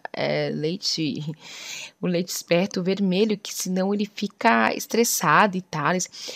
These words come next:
E que pro Derek crescer bem, de boa com a vida, a gente precisa ensinar ele a falar, ensinar ele a andar.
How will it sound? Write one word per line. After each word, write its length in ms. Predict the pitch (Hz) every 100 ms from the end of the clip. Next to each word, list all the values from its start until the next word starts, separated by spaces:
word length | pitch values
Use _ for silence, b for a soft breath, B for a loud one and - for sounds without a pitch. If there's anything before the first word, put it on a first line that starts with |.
| B B
E 80 | 226
que 80 | 240
pro 180 | 240 269
Derek 400 | 240 254 302 -
crescer 480 | 285 269 - 233
bem, 600 | 226 147 165 185 208 214 180
de 120 | 175
boa 480 | 135 156 190 208 170
com 140 | -
a 40 |
vida, 380 | 160 - 147 180 B B B
a 100 | -
gente 160 | 180 185
precisa 360 | - 190 185 175
ensinar 380 | 175 175 165
ele 160 | 214 220
a 80 | 220
falar, 440 | - 196 151 160 175 B B
ensinar 460 | 202 196 - 185 180 208 -
ele 320 | 214 202 -
a 140 | 202
andar. 560 | 220 247 190 156 160 214